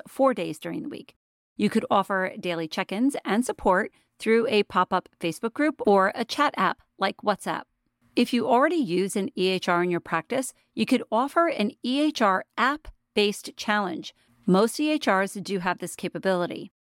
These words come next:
You could utilize your E H R app to deliver daily challenges, track progress, and also offer support.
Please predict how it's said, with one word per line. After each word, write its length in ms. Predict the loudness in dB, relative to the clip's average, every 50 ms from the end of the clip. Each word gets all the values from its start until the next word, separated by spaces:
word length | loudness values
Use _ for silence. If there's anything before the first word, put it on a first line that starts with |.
| _ _
You 120 | 0 2 4
could 180 | 2 2 2
utilize 420 | 2 2 4 4 4 2 2 0 -4
your 100 | -4 -4
E 140 | -2 -2
H 160 | -2 -2 -2 -4
R 100 | -4 -2
app 240 | 0 0 0 -2 -2
to 100 | -6 -8
deliver 520 | -6 -4 -4 -2 -2 0 2 2 0 0 -2 _ -6
daily 320 | -4 -4 -2 -2 -4 -4
challenges, 800 | -4 -2 0 0 0 2 0 -2 -2 -2 -2 -2 -2 -4 -8 -10 -14 _ _ _ _ _
track 260 | -4 -2 -2 -2 -4 _
progress, 680 | -4 0 0 0 2 2 2 2 2 2 0 -2 -4 -10 -14 -8 -4
and 300 | 0 2 2 2 2 2
also 440 | 2 2 2 2 4 2 2 2 4
offer 380 | 2 2 2 2 0 -4 -6
support. 500 | -6 -8 -12 -6 0 2 2 2 2 -2